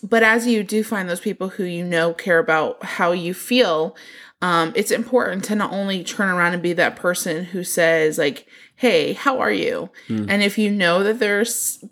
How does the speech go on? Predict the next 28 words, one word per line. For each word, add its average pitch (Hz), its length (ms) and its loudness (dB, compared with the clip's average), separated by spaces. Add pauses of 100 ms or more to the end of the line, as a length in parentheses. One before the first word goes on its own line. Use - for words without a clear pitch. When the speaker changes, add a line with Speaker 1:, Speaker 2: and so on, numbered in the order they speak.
(100)
Speaker 1:
there 214 220 4
might 226 240 0
be 240 80 2
something 233 360 2
going 226 280 2
on, 226 340 2
or 202 60 0
you 180 160 -4
have, 180 340 0
like, 180 180 0
you've 175 160 -4
discerned 180 560 0
something 185 400 -2
might 170 180 -2
be, 160 380 0
you 180 160 -4
know, 156 280 0
happening 170 420 0
in 165 80 -2
their 160 160 2
life 160 320 2
and 165 80 -2
they're 156 100 2
just - 460 -6
doing 170 220 0
that 156 160 2
robotic 160 520 2
answer, 202 560 0